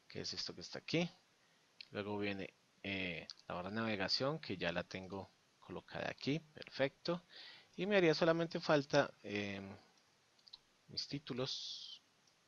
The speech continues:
Perdón, mi, eh, copy, mi, mi foot. Así que vamos a hacer algo, vamos a ir hasta,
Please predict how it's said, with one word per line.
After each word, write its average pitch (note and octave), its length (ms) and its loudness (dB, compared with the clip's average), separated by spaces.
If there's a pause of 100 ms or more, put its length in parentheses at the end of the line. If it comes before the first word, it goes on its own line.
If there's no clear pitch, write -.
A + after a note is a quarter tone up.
(100)
Perdón, F2 460 -4
mi, C3 420 -2
eh, D#3 480 -6
copy, - 340 2 (100)
mi, - 140 -18 (1500)
mi C3+ 100 -12
foot. - 340 2 (1080)
Así B2 680 4
que B2+ 640 8
vamos G#2+ 320 0
a G#2 40 -4
hacer F#2+ 240 -2
algo, C#3+ 360 2
vamos G2 400 0
a E2+ 100 0
ir D#2+ 220 -2
hasta, A2 600 -4